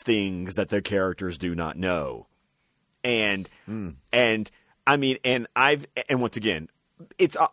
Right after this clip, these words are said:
Speaker 1: all this has also been informed by the adaptations. I've seen Johnny Smith played by Christopher Walken and by Anthony Michael Hall. I've seen Stilson played by Martin Sheen and Sean Patrick Flannery. And so it's like, I just, it's just this weird amalgamation of these two are just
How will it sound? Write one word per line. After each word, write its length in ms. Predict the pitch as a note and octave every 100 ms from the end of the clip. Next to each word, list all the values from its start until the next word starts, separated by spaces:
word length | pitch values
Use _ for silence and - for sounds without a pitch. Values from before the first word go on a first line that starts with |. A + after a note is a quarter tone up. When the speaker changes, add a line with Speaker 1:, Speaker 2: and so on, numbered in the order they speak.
| -
Speaker 1:
all 220 | E3 D#3+ D3+
this 100 | B2+
has 100 | B2+
also 220 | C3 B2
been 140 | A#2
informed 320 | G#2+ - A2+
by 80 | G2+
the 100 | F#2
adaptations. 580 | F#2 F2 - F#2 D2 D#2+
I've 220 | G#2+ B2
seen 160 | B2+ A#2
Johnny 300 | G2+ G#2+ G2+
Smith 360 | - G2+ F2+ -
played 260 | G2 F#2
by 100 | E2+
Christopher 360 | E2+ - - F2+
Walken 440 | E2+ F2 D#2+ F2+
and 100 | F#2
by 80 | D#2+
Anthony 360 | D#2+ F2 - E2
Michael 300 | D#2+ D2+ D#2
Hall. 340 | - C#2+ C2 - - - -
I've 200 | A2+ A#2+ -
seen 260 | C#3 A2+ G#2
Stilson 560 | - - A#2+ A2 G2+
played 300 | F#2 G2 F#2
by 140 | F2 F2
Martin 360 | F2 G2 F#2+
Sheen 380 | F2+ - F#2+ F2+
and 280 | G2 F#2+ F#2
Sean 260 | - G2 F#2
Patrick 340 | F2 - -
Flannery. 520 | F#2+ F2 D#2 C#2 B1 - - -
And 160 | C3+ A#2+
so 260 | D3 B2+
it's 160 | B2 -
like, 160 | A#2+ -
I 100 | A2
just, 240 | G#2 A#2 - - -
it's 160 | A#2+
just 140 | C3 -
this 160 | A#2 G#2
weird 200 | C3 C3
amalgamation 760 | B2 A#2 G2+ G2+ A2+ A2+ A2
of 160 | G2 F2 - _
these 460 | - E2+ A#2 C#3+ C3 -
two 640 | - - D#3+ C#3+ C3+ A#2+ G2
are 120 | G#2
just 180 | G2 A2